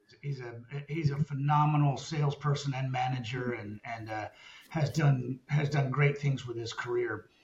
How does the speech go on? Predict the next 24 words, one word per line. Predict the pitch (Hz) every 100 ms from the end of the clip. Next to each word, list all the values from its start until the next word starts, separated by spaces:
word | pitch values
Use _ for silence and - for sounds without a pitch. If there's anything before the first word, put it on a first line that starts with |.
| _ - -
Um, | 147 131 117 123 139
but | 208 143 - - - _ _ _ _ - -
I | 175
guess | 175 233 247
let | 247
me |
back | 208 185 170 196
up | 147
on | 160 151
the, | 147
uh, | - 156
on | - 147
the, | 139 127 127 151
uh, | 131
deal | 113 143 123
rip | 117
for | - 113
a |
second | - 135 - 135
and | 139
just | - -
say, | 196
you | 190
know, | 196 180